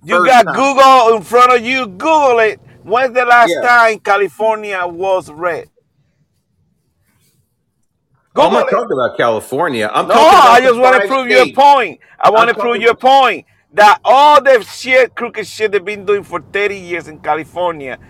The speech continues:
Speaker 1: since the nineties, nineteen ninety-two, the last time we got a red state in California, I think it was nineteen ninety-two.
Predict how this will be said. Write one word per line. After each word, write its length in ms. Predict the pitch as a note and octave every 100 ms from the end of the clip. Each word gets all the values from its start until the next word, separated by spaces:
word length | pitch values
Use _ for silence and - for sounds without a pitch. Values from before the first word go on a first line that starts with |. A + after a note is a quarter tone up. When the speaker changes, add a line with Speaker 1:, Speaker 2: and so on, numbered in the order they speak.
| _ _
Speaker 1:
since 280 | - F#3+ F3
the 120 | F#3
nineties, 520 | F#3+ A3+ A3+ G3+ E3 E3
nineteen 420 | G3 A3+ A#3+ A#3+
ninety-two, 440 | B3 B3+ F#3+ A#3+
the 100 | A3+
last 340 | G#3+ G#3+ F#3+ G#3+
time 400 | G#3+ G3+ G3+ - _ _
we 140 | E3+ F3
got 200 | F#3 F3+
a 100 | D#3+
red 260 | F3 E3+
state 360 | - - F3 E3
in 80 | C#3+
California, 580 | D#3 D#3 - E3 D3+ C#3
I 60 |
think 200 | C3+ C#3
it 80 | B2
was 320 | A#2+ G#2 F#2
nineteen 360 | A#2 C#3+ C#3+ E3
ninety-two. 440 | D#3 D3+ - -